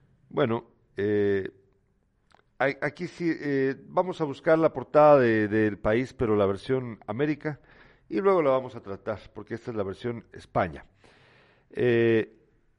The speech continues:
estos son los principales, eh, la,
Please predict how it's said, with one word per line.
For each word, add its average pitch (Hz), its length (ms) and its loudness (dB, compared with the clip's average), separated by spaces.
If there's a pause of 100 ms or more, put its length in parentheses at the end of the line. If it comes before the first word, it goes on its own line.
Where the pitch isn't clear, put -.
(1600)
estos 175 280 -4
son 160 140 2
los 156 120 0
principales, 135 1040 0
eh, 92 540 -6
la, 117 100 -6